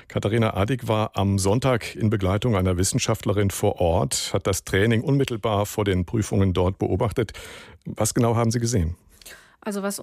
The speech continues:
Speaker 2: schon von weitem auffiel, ist, dass die weit überwiegende Zahl der Pferde, die da auf der,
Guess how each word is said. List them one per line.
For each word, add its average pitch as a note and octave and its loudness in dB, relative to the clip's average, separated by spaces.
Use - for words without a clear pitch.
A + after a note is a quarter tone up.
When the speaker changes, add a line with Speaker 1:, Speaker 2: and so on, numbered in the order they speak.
Speaker 2:
schon G#3+ -4
von F#3+ -4
weitem F3+ -6
auffiel, G3+ -2
ist, - -6
dass G3+ 0
die G3+ -4
weit G#3 -2
überwiegende G3+ -2
Zahl A3+ 0
der G#3 -2
Pferde, G#3+ 0
die G#3 -6
da G3+ -2
auf - -8
der, G3 -2